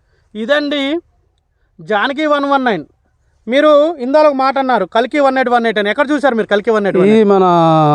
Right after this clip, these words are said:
Speaker 2: నరి మెకానిక్ నరి వాళ్ళ తోట చూశాను, బాగుంది. ముందుకు అదొక రెండు ఎకరాలు, మూడు ఎకరాలు వేసి మిగిలింది ఒక మూడు ఎకరాలు, మొత్తం ఒక ఐదారు ఎకరాలు.
Speaker 1: దీనికంటే బెటర్ అనిపించిందా జానకి?
Speaker 2: ఆ, దీనికి-,
Speaker 1: కల్కి?
Speaker 2: దీనికంటే అదే బెస్ట్ అనిపించింది
Speaker 1: అదే
Speaker 2: కొంచెం.
Speaker 1: హైట్, హైట్ కూడా బాగా
Speaker 2: హైట్
Speaker 1: వచ్చింది.
Speaker 2: కూడా బాగా వచ్చింది.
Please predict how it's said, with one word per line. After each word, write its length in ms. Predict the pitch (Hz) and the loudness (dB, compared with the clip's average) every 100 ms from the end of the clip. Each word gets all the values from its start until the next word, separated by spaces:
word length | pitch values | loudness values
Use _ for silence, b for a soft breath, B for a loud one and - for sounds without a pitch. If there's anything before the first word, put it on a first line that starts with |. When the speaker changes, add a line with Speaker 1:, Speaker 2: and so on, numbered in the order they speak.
| 147 | 2
Speaker 2:
నరి 240 | 147 175 208 | 2 2 2
మెకానిక్ 480 | 180 165 202 180 180 | 0 0 0 2 2
నరి 460 | 170 175 170 165 | 2 4 4 4
వాళ్ళ 220 | 160 156 | 4 2
తోట 200 | 147 165 | 2 0
చూశాను, 400 | 165 156 160 165 | 0 -2 0 0
బాగుంది. 400 | 156 160 165 180 | 2 2 2 2
ముందుకు 360 | 202 180 185 190 | 2 2 2 2
అదొక 180 | 170 165 | 2 2
రెండు 200 | 156 160 | 2 0
ఎకరాలు, 280 | 156 175 190 | 2 2 2
మూడు 180 | 175 | 2
ఎకరాలు 280 | 156 160 170 | 2 2 2
వేసి 260 | 160 - 247 311 b b b 233 | 2 2 -2 -2 b b b 0
మిగిలింది 400 | 170 196 202 185 | 2 2 2 2
ఒక 100 | 170 | 2
మూడు 200 | 170 170 | 2 0
ఎకరాలు, 340 | 160 180 175 | 2 2 2
మొత్తం 280 | 160 160 196 | 0 -4 -2
ఒక 100 | 170 | 0
ఐదారు 300 | 170 160 160 | 0 2 0
ఎకరాలు. 380 | 156 185 196 185 - - | 2 2 0 -2 -10 -12
Speaker 1:
దీనికంటే 440 | 185 294 330 330 | -4 -2 0 0
బెటర్ 240 | 320 311 311 | 0 0 -2
అనిపించిందా 440 | 285 269 247 233 | -4 -6 -4 -4
జానకి? 320 | 233 294 - | 0 -2 0
Speaker 2:
ఆ, 200 | 165 175 | 2 2
దీనికి-, 300 | 160 180 202 | 2 2 2
Speaker 1:
కల్కి? 220 | 175 180 | -2 0
Speaker 2:
దీనికంటే 480 | 170 220 226 240 233 | 2 2 2 0 2
అదే 200 | 214 202 | 2 2
బెస్ట్ 260 | 202 196 - | 2 0 0
అనిపించింది 300 | 185 165 165 | 0 0 0
Speaker 1:
అదే 160 | 233 | 0
Speaker 2:
కొంచెం. 160 | 208 147 | 0 0
Speaker 1:
హైట్, 140 | - | 0
హైట్ 220 | 240 233 247 | 0 -2 -2
కూడా 140 | 262 | -2
బాగా 140 | 226 | 0
Speaker 2:
హైట్ 80 | 208 | 2
Speaker 1:
వచ్చింది. 180 | 170 185 | 2 2
Speaker 2:
కూడా 100 | 190 | 2
బాగా 220 | 170 160 | 2 2
వచ్చింది. 380 | 151 123 131 117 | 0 -2 -8 -10